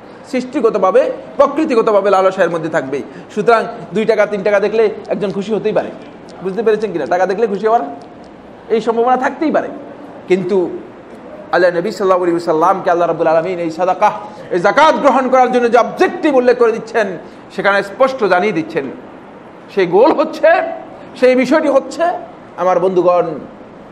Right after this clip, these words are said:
"তুতাহিরুহুম ওয়া তুযাক্কিহিম বিহা", এর মাধ্যমে আপনি তাদেরকে পবিত্র করবেন এবং তাদের সম্পদকে পরিশুদ্ধ করবেন। তারপর বলতেছেন, "ওয়াসাল্লি আলাইহিম",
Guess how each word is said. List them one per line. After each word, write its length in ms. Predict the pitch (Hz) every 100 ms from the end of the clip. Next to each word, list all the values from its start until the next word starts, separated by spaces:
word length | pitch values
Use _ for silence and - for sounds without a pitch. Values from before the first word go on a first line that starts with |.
| - - - - -
"তুতাহিরুহুম 720 | 160 175 170 185 185 170 170
ওয়া 100 | 170
তুযাক্কিহিম 720 | 170 160 165 196 190 180 180
বিহা", 520 | 180 196 202 196 165 - - - -
এর 200 | - 220
মাধ্যমে 340 | 220 214 214 214
আপনি 180 | 208 202
তাদেরকে 320 | 196 202 196
পবিত্র 380 | 190 214 - 214
করবেন 400 | 202 202 196 180 143 - - - - - -
এবং 240 | 160 175 165
তাদের 240 | 170 175 165 147 - -
সম্পদকে 540 | 185 208 202 269 - 190
পরিশুদ্ধ 480 | 160 170 170 160 151 131
করবেন। 300 | 139 147 127 113 - - - - - - - - - - - -
তারপর 320 | 202 202 185
বলতেছেন, 440 | 180 170 170 156 190 269 - - - - - - - - - - - - - -
"ওয়াসাল্লি 500 | 151 - 160 151 156
আলাইহিম", 600 | 139 147 156 143 147 135